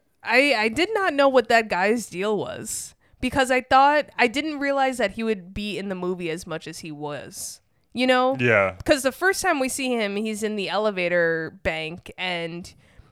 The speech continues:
Speaker 1: at this point in the movie, everyone's scared of this group of kids. So I thought he would just be another example of that, like another Sam.
Speaker 2: Yeah.
Speaker 1: Same thing with Sam. I didn't really think she would be there the whole entire movie. I thought we would just be focusing on Boyega and his crew.
Speaker 2: Mm-hmm.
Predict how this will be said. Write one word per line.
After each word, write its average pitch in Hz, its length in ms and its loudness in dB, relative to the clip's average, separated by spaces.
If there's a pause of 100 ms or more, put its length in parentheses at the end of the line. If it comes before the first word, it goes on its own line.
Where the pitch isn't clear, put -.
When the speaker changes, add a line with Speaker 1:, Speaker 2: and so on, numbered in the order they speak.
(260)
Speaker 1:
at 247 240 4
this 262 160 0
point 247 240 2
in 214 80 -2
the 208 80 -2
movie, 196 360 -4
everyone's 202 460 2
scared 185 380 -4
of 175 80 -6
this 165 180 -8
group - 220 -10
of 160 100 -6
kids. 98 400 -8
So 180 240 2
I 196 140 2
thought 196 360 2
he 220 140 -10
would 190 140 -2
just 185 260 -6
be 175 140 -6
another 175 320 -2
example 185 500 -6
of 226 120 -6
that, 247 280 0
like 175 160 -8
another 175 320 -4
Sam. 185 560 -6
Speaker 2:
Yeah. 98 320 0 (220)
Speaker 1:
Same 359 180 0
thing 622 180 0
with 320 120 -2
Sam. 233 300 0
I 165 60 -2
didn't 202 160 -2
really 202 200 0
think 202 180 -6
she 208 120 -8
would 170 120 -8
be 180 100 -10
there 175 180 -4
the 160 120 -10
whole - 160 -14
entire 180 460 -6
movie. 170 440 -12
I 196 120 -4
thought 170 360 -4
we 185 100 -8
would 175 140 -8
just 180 200 -12
be 175 100 -16
focusing 175 560 -10
on 170 140 -8
Boyega 170 320 -10
and 160 160 -10
his - 100 -14
crew. 185 300 -8
Speaker 2:
Mm-hmm. 104 340 -10